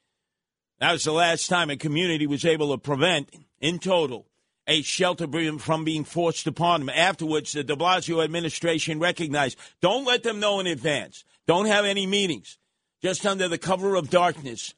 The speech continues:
open up a homeless shelter, and they have eighty throughout New York City. Devastating neighborhoods. Well, Eric Adams announced, uh,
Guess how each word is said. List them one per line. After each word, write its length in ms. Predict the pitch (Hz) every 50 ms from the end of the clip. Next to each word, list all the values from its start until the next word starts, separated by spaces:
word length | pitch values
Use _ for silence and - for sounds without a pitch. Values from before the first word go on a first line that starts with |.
| _ -
open 400 | 165 180 180 - 208 180 175 - -
up 260 | 170 160 151 - -
a 100 | 143 139
homeless 380 | 139 160 160 160 156 151 147 -
shelter, 460 | - - 156 147 143 139 - 139 131
and 200 | - 135 135 135
they 140 | 131 131 131
have 420 | 117 123 131 127 120 110 98 92 _ _
eighty 500 | - 156 160 165 165 147 120 104 - - _ _
throughout 800 | _ - 131 139 - - - 139 135 135 139 139 139 135 - _ _ _ _ _ _
New 200 | - 120 147 139
York 280 | 135 135 131 123 123 -
City. 400 | - - - 139 135 117 98 - _ _ _ _ _ _ _ _ -
Devastating 720 | 160 175 185 196 175 - - - 147 139 135 120 120 117
neighborhoods. 600 | 117 123 120 107 104 101 90 82 - - - - _ _ _ _ _ _ _ _ _ _ _ _ _ _ _ _ _ _ _ _ _ _ _
Well, 120 | 143 165
Eric 320 | 165 196 214 233 247 196 202
Adams 420 | 208 196 190 190 208 208 190 143
announced, 580 | 190 190 202 202 196 185 170 147 - - - 165
uh, 260 | 160 151 143 139